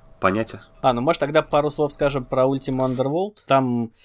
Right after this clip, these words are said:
Speaker 2: тоже переделали управление и добавили, э, я, правда, не знаю, может быть, были какие-то версии и для П К с озвучкой. Но здесь она вот тоже в наличии.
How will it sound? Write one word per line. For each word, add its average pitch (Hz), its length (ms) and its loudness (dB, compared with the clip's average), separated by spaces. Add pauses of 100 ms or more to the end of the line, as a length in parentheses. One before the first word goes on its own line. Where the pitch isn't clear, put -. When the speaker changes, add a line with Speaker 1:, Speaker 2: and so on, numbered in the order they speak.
(200)
Speaker 2:
тоже 131 240 4
переделали 127 640 2
управление 131 760 0
и - 20 -6
добавили, 117 880 2 (140)
э, 104 340 -6
я, 117 120 2
правда, 117 300 0
не 117 120 -2
знаю, 117 240 -2
может 104 240 -6
быть, 104 160 -8
были 107 200 -2
какие-то 104 420 -8
версии 98 840 -4
и 101 220 -10
для 95 500 -4 (440)
П 107 100 -4
К 180 380 2 (480)
с 110 520 -2
озвучкой. 107 760 -6 (180)
Но 117 180 -2
здесь 143 220 -2
она 117 180 4
вот 110 160 0
тоже 101 200 -2
в 95 60 -2
наличии. 151 640 -2